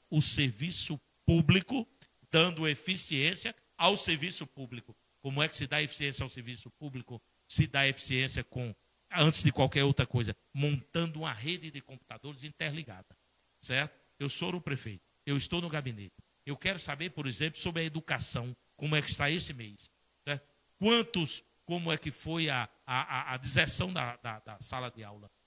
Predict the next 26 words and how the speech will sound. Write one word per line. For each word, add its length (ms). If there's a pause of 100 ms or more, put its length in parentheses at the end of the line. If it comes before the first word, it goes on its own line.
(120)
Quantos 320
alunos 300
deixaram 420
de 120
ir? 80 (180)
Ah, 120
eu 80
tenho 200
que 100
abrir 320
a 60
rede 500
ali 220
no, 180 (240)
no 140
birô 560 (200)
e 140
tá 140
a 60
informação 600
precisa, 800 (600)
correta 600
ali. 400 (580)
Quem 200
vai 180
alimentar? 640